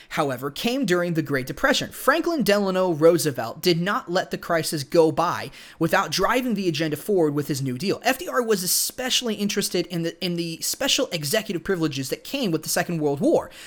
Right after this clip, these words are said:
Resistance was almost nil when he moved forward to lay the groundwork for a new League of Nations, which was now to be named the United Nations.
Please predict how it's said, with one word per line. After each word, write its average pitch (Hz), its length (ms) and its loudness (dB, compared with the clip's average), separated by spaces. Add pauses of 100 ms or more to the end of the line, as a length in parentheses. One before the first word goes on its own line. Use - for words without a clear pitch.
(180)
Resistance 254 540 2
was 196 160 2
almost 180 360 0
nil 190 300 4
when 156 140 0
he 165 160 -2
moved 185 340 0
forward 160 420 0
to 170 100 -4
lay 180 320 -2
the 190 100 -2
groundwork 143 580 -4
for 165 140 -2
a 151 60 -4
new 175 220 -2
League 185 200 -4
of 135 140 -2
Nations, 139 360 -4 (320)
which 202 220 4
was 180 180 4
now 214 340 0
to 247 140 -2
be 208 140 0
named 143 480 -2
the 175 80 0
United 175 460 0
Nations. - 420 -10